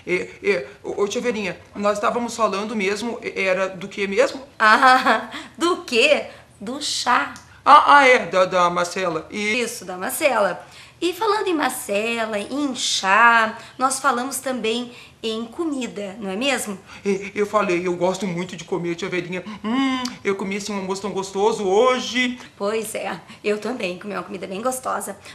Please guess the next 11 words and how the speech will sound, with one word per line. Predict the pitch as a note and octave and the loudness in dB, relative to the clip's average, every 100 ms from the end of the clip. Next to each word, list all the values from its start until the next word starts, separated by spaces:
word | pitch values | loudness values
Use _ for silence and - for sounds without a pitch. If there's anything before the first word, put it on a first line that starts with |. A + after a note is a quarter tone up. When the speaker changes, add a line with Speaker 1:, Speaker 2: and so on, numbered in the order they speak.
| - | -4
Speaker 2:
Mas | C#4 | -4
então, | D4+ - G#3+ G3+ - - - | -4 -4 -6 -6 -14 -20 -4
ah, | C4 C4 - | -2 -2 -2
nós | D4 F#4+ | 0 0
tomamos | G4+ G4+ G#4+ | -2 -4 -4
o | F#4+ | -2
chá | - E4 E4+ | 2 4 4
depois | F4 E4 D#4+ D#4+ | 0 -4 -4 -4
que | E4 | -4
comemos | D#4+ D4 C#4+ D4 | -2 0 0 -4
muito. | A#3 G#3 G#3 | -8 -10 -16